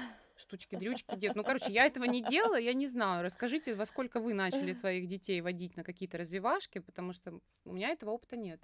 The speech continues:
Speaker 1: Я это делала, я этим грешила. Со старшим сыном очень грешила, но я тогда ещё не была в теме психологии, нейропсихологии совершенно.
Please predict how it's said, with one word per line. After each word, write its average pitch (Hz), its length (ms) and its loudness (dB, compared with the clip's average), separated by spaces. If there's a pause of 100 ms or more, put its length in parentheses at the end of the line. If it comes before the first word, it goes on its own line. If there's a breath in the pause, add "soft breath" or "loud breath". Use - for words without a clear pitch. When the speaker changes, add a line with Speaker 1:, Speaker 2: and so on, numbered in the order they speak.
Speaker 1:
Я 196 340 -2
это 330 200 -2
делала, 170 640 -2
я 220 240 -2
этим 247 220 -6
грешила. 190 680 -6 (300)
Со 220 160 -4
старшим 233 380 0
сыном 160 360 -6
очень 165 240 -8
грешила, 202 460 -8
но 233 160 -4
я 254 180 -2
тогда 214 220 -4
ещё 196 260 -6
не 196 80 -8
была 180 240 -4
в - 40 -20
теме 185 240 -14
психологии, 175 520 -6
нейропсихологии 170 720 -12
совершенно. - 640 -12